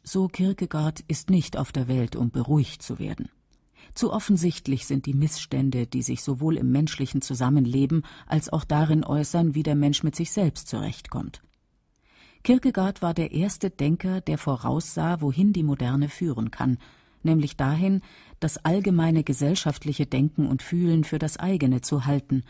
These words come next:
andere für sich entscheiden zu lassen, aus Angst vor der Tiefe des eigenen Daseins nach immer neuen Ablenkungen zu suchen.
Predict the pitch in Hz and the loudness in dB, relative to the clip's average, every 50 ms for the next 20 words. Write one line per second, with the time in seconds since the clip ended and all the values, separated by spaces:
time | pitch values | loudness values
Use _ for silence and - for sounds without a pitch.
0 | - - - - - _ - 202 226 226 185 165 143 147 139 - - 147 135 - | -14 -20 -20 -20 -6 _ 6 6 6 8 6 4 2 0 0 0 -2 0 0 0
1 | 185 - - - - 139 131 - - 160 160 160 - 160 135 - - 139 135 135 | -2 -2 -4 -2 -2 -2 -2 0 0 0 2 2 2 0 0 0 -2 -2 0 0
2 | 135 - - 143 135 127 - - - _ _ - 143 139 131 - - - 151 156 | 0 2 2 2 2 2 0 -8 -20 _ _ -6 -4 -2 -2 -4 -2 0 2 2
3 | 180 185 - - - - - 139 131 135 131 - - - 196 196 - - 165 - | 2 2 0 -2 -4 -2 0 2 2 2 0 -2 -2 -2 -2 0 0 -2 -2 -2
4 | 143 - - - 143 151 156 147 165 160 147 135 - 135 127 135 147 143 - 151 | -4 -4 -2 0 0 2 2 2 2 2 2 2 2 0 0 0 0 0 0 2
5 | 151 156 160 - - - - _ _ - 156 147 - - - - 202 202 180 160 | 2 2 2 0 -4 -8 -16 _ _ 0 2 2 2 0 -2 0 2 2 2 2
6 | 156 151 151 160 160 160 - - 170 - 143 127 117 113 - 117 117 117 110 - | 2 2 2 2 0 0 -2 -4 -4 -2 -2 -2 -2 -2 -4 -4 -4 -2 -4 -4
7 | - - 131 123 - - - - - - - | -6 -6 -8 -8 -8 -8 -10 -10 -10 -12 -12